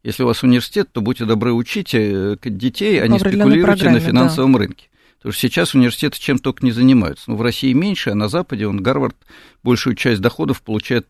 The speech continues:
Speaker 1: от спекуляций на финансовом рынке, пользуясь личной унией с бывшими выпускниками. Это написал
Speaker 2: М.
Speaker 1: бывший ректор Гарвардского университета
Speaker 2: Интересно.
Speaker 1: Дерек Бок. Э, понимаете, вот, э, так что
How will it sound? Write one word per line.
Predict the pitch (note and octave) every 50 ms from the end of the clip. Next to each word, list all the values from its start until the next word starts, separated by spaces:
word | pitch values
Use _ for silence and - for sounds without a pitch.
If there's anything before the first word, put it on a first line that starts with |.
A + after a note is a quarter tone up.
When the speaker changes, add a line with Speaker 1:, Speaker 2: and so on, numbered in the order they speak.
| _
Speaker 1:
от | _ _
спекуляций | _ _ - G#2+ - A#2+ B2+ B2+ - - A2+
на | G#2 G#2
финансовом | - A#2+ A2 A2 G#2+ G2 - A#2 A2 A2+
рынке, | C#3 E3 D3 - - -
пользуясь | _ B2 A#2 G2+ G2+ F#2+ - -
личной | A#2 A2 - - A2+ A#2
унией | B2+ C#3 C#3 A#2+ G#2+ G2+
с | G2
бывшими | F2+ F#2 A2+ G#2 - - G2 G#2
выпускниками. | G2+ G2+ - - - _ - A2+ G#2+ - - - - - -
Это | - _ -
написал | A#2 - - G3 A3 A3+
Speaker 2:
М. | A3+ A3+ A3 A3 G#3+ G#3
Speaker 1:
бывший | - - - F3 - - A2
ректор | G#2 C3 C3 _ - A2 F#2+ _ - - - _ _ -
Гарвардского | A2 A#2+ A2 A2+ - - - - A2+
университета | G#2+ G2+ G#2+ A2 G#2 - - - D3 - -
Speaker 2:
Интересно. | A2 F#2 - A#2 A#2 A2 A2
Speaker 1:
Дерек | G2 G2+
Бок. | G2 G2 G#2 F#2 - _ - - _ _ _ _ _ - - - _ _ _
Э, | D4 - A#2 A2+ G#2+ G#2 G#2 G#2 F#2 G2 G#2 F#2 - -
понимаете, | - G#2+ A2 A#2+ C3 C#3 B2 - - G2+
вот, | G2+ - _ _ _ -
э, | A2+ A2 G#2+ G2+ - G#2+ -
так | - A#2 G#2
что | - - _ A2+ A2 G#2+ G#2+ G#2+ G2 - - A#2 - - -